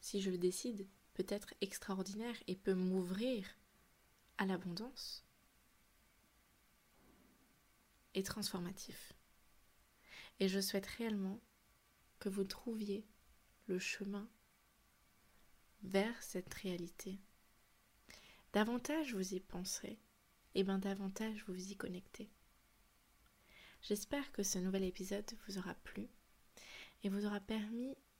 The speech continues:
de prendre en compte qu'il existe une autre façon de vivre le monde, de vivre la vie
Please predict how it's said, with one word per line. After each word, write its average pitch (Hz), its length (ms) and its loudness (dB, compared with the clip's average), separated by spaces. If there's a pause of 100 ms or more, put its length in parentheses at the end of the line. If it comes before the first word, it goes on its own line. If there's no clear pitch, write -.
(420)
de 202 160 2
prendre 233 520 -6
en 196 100 2
compte 247 460 -6
qu'il - 220 -4
existe 190 720 0 (680)
une 208 120 8
autre 262 200 2
façon 196 480 2
de 175 140 2
vivre 185 520 -2
le 160 120 -2
monde, 170 420 -6
de 180 80 4
vivre 202 420 0
la 175 120 0
vie 208 300 -12